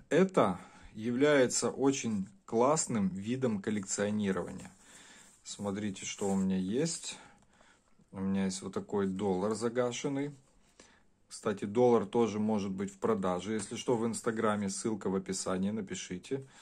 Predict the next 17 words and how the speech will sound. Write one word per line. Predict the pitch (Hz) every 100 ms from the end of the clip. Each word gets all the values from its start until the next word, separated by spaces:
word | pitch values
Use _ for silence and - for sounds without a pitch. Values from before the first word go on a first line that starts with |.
| - - _
Здесь | 104 95 110 101
у | 113
меня | 110 110 104
ещё | 98 - 110
и | 107
несколько | 107 104 - 101 107
городов, | 98 101 95 90 85 92 -
насколько | 113 - 120 113 117
мне | 117 117 117 120 127 - _ _ _
не | 180 120 110
изменяет | 107 117 110 98
память. | - 113 104 98
Это, | 101 95
по-моему, | 104 104 101 101
Киев, | 98 - 104 95 -
это | 98 92
Одесса. | 92 87 80 - 120 139